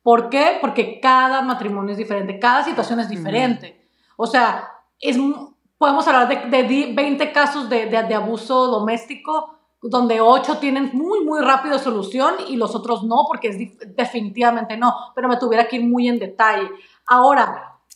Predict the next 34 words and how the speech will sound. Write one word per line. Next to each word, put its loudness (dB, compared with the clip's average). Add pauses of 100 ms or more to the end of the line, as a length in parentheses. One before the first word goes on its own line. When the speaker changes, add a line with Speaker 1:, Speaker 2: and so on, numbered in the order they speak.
Speaker 2:
Claro. -6
Speaker 1:
ot-, 0
otra 4
vez, 2
pues, 0
por 2
as-, 0
por 4
algo 2
existen -4
los -2
terapistas, -4
por -2
algo -2
ex-, -8
o -20
sea, 0 (260)
hay 4
ayuda, -2 (240)
pero 2
ahora, 0 (800)
yo 2
considero -2
que -4
ya 0
el 0
momento -4
en -6
el -6
donde -8
ya 2
definitivamente, -8
o -10
sea, -4